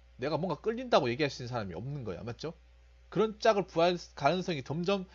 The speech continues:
나이가 먹어 먹을수록 없어진다는 걸 우리가 느끼는 거잖아. 맞죠? 여러분 그거 인정하지 않습니까?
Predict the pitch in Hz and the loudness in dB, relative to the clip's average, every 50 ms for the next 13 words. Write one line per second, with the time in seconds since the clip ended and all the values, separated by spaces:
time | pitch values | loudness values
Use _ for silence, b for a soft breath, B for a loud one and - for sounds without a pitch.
0 | B B B B B - - 113 120 151 196 214 208 185 131 135 180 190 180 147 | B B B B B 2 6 8 8 10 10 8 8 8 8 8 6 6 6 4
1 | 135 147 175 160 - - 104 92 98 - - 214 190 208 190 185 170 151 127 120 | 4 4 4 4 2 2 2 2 2 2 2 2 2 2 2 2 2 2 2 0
2 | 120 117 110 131 170 - 247 190 131 117 98 98 90 92 113 110 - 135 156 - | -2 -2 -2 -4 -4 -4 -4 -4 -2 -2 -2 -4 -4 -4 -6 -6 -4 -6 -6 -6
3 | - - - - - - - - - - - - - - - - - - - - | -8 -16 -20 -20 -20 -20 -20 -20 -20 -20 -20 -20 -20 -20 -20 -20 -20 -20 -20 -18
4 | - - 170 214 220 208 160 - 190 165 147 196 202 208 208 185 131 110 - - | -4 2 2 4 4 4 2 2 2 2 4 4 4 6 6 4 2 0 0 -4
5 | 104 92 - 143 165 | -8 -6 -6 -8 -8